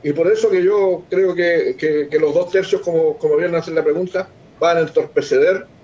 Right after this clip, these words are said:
este, este proceso, eh, de cambios profundos. Y, y yo digo que hay dos tareas importantes que uno tiene que asumir como constituyente una vez que sean elegidos.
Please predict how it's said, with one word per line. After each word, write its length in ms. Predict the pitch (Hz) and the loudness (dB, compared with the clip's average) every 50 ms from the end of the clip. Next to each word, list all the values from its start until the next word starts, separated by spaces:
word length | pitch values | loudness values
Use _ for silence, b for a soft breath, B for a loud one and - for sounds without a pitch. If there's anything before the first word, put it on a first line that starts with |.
| - - - - | -20 -14 -4 -4
este, 520 | 165 170 170 165 160 151 151 139 147 156 | -4 -2 0 0 2 2 2 2 0 0
este 180 | 156 156 175 156 | 0 0 -2 -2
proceso, 680 | 143 147 143 - 165 156 - 160 156 147 139 120 - - - - - - - - - | 0 -2 -2 -2 -4 -2 0 0 2 2 0 -2 -6 -12 -20 -20 -20 -20 -20 -8 -4
eh, 220 | 131 131 123 - 120 | 0 0 0 0 0
de 120 | 135 131 | -2 -2
cambios 300 | 143 160 160 156 151 143 | 0 0 0 0 -2 -2
profundos. 540 | - 131 127 - 185 190 160 123 123 104 - - - - - - - - - | -2 -2 -2 0 0 0 0 0 -2 -2 -4 -8 -16 -20 -20 -20 -20 -16 -8
Y, 80 | - 143 | -4 -2
y 480 | 147 147 143 139 139 131 131 - 147 | 0 2 2 0 0 -2 -4 -2 -2
yo 160 | 151 185 202 196 | 0 0 2 2
digo 260 | 208 202 202 190 165 | 2 0 0 -2 -2
que 340 | 175 180 180 175 151 - - - | 0 0 0 0 -2 -4 -2 -4
hay 120 | 151 156 | -4 -2
dos 180 | 156 208 202 - | -2 -4 -4 -2
tareas 260 | - 185 185 196 190 | -2 -2 -2 -2 -4
importantes 580 | 170 - 165 160 - - 185 185 185 - 185 165 | -4 -6 -8 -8 -4 -4 -4 -4 -4 -6 -6 -4
que 140 | 170 170 | -4 -4
uno 300 | 175 170 175 180 170 160 | -4 -4 -2 -2 -2 -2
tiene 200 | - 170 170 170 | -2 -4 -6 -4
que 80 | 165 160 | -4 -4
asumir 360 | 139 - - 143 156 165 165 | -4 -4 -4 -4 -4 -6 -4
como 200 | - 175 160 147 | -4 -4 -2 -2
constituyente 640 | 160 151 127 - 156 135 147 151 160 165 160 - 165 | -2 -2 -4 -6 -6 -4 -2 -2 -2 -2 -2 -4 -4
una 160 | 147 139 147 | 0 2 2
vez 160 | 156 156 156 | 2 0 0
que 120 | - - | -2 -4
sean 220 | 120 - 151 147 147 | 0 0 0 2 2
elegidos. 400 | 139 139 143 - - 110 92 | 0 0 -2 -2 -4 -6 -8